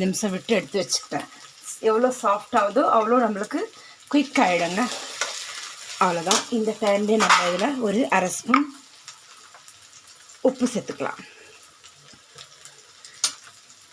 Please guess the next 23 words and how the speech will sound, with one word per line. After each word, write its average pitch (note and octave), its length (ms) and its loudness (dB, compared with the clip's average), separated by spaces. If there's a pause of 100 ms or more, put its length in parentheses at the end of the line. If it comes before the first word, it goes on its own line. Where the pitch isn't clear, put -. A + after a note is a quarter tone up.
(460)
இது G3+ 200 0
வெரைட்டி A3 480 4
ரைஸ்க்கு, G3 400 2 (200)
சப்பாத்திக்கு, G#3+ 760 -2 (220)
ஃபுல்கா, G#3+ 540 0 (540)
பரோட்டா F#3+ 440 4 (260)
கூட G3+ 180 -2
வச்சு F3+ 240 -2
சாப்பிட F3 280 0 (160)
ரொம்ப G3+ 260 2 (120)
நல்லா F3+ 200 4
இருக்குங்க E3 380 -2
இந்த E3+ 140 2 (120)
வெஜ்ஜு. E3+ 300 2 (760)
ஒரு F3 160 2
வாட்டி E3+ 220 2 (100)
ட்ரை F3+ 120 6 (140)
பண்ணி E3 260 -2
பாருங்க. - 280 -4 (440)
இப்போ - 140 0 (100)
இந்த G3+ 240 2
அளவுக்கு G#3 360 2
வதங்குனதுமே F#3 600 2